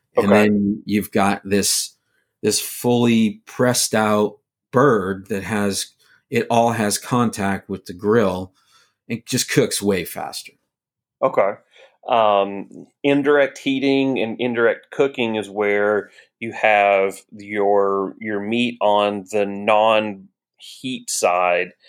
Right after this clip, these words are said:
Speaker 1: Yeah.
Speaker 2: and your heat source is on the opposite side, essentially.
Speaker 1: Yep.
Speaker 2: Um, where it cooks a little slower and you're able to get more juice. Is that correct?
Speaker 1: Yeah, it cooks well. What happens is by cooking indirect, you can take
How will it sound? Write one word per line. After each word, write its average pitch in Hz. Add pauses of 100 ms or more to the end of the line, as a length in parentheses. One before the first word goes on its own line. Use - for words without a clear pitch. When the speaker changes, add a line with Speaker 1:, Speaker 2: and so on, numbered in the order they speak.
(140)
Speaker 1:
Yeah. 98
Speaker 2:
and 104
your 98
heat 131
source 104
is 104
on 98
the 95
opposite -
side, 90
essentially. 92 (280)
Speaker 1:
Yep. 110
Speaker 2:
Um, 92
where 101
it 92
cooks -
a 147
little 117
slower 131
and 104
you're 104
able 101
to 98
get 98
more 101
juice. 95
Is 90
that 98
correct? 113 (600)
Speaker 1:
Yeah, 139
it 127
cooks -
well. 160
What 151
happens 156
is 123
by 113
cooking 147
indirect, 110
you 110
can 117
take 160